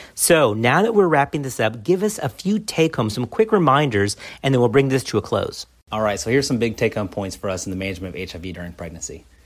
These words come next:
Speaker 2: First, preconception counseling is very important, making sure you're setting up your patient for a safe pregnancy. Then, making sure that they're on combined antiviral therapy.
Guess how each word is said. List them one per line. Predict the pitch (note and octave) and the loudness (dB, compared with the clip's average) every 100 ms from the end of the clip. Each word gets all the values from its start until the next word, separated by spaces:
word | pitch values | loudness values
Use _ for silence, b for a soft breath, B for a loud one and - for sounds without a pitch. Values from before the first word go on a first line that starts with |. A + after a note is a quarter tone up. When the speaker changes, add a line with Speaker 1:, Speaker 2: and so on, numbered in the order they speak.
| b b b b | b b b b
Speaker 2:
First, | - C#3 C#3+ - | 2 2 2 -2
preconception | C#3 B2+ B2+ A2+ | -2 0 0 -2
counseling | G2+ F#2+ - F2 | -4 -4 -6 -10
is | E2+ | -6
very | A#2+ A2+ | -2 -2
important, | G#2+ G2 F2 E2 - _ - | -4 -10 -12 -14 -20 _ -14
making | G2+ G#2 | -10 -6
sure | A2+ | -6
you're | G#2 | -4
setting | A#2+ A#2 | -2 -2
up | A2+ | -4
your | A2 | -2
patient | A2+ A2+ A2+ | -2 -2 -4
for | G#2 | -6
a | F2+ | -4
safe | - G#2+ - | -2 -4 -4
pregnancy. | G2 F2+ F2 E2+ D#2 _ b b b b | -8 -8 -12 -14 -16 _ b b b b
Then, | A2 C3+ D#3+ F3 C3 | -2 0 2 -2 0
making | A2+ C#3+ | 0 0
sure | C#3+ D3 C3 | 0 0 0
that | A#2 | 0
they're | A2+ | -2
on | A2+ A2 | -2 -2
combined | A2 G2 G#2+ A#2 G#2 | -4 0 0 0 -4
antiviral | G#2+ G2+ F#2+ F#2+ F#2 - | -4 -4 -4 -4 -6 -8
therapy. | E2+ E2+ E2+ | -8 -10 -14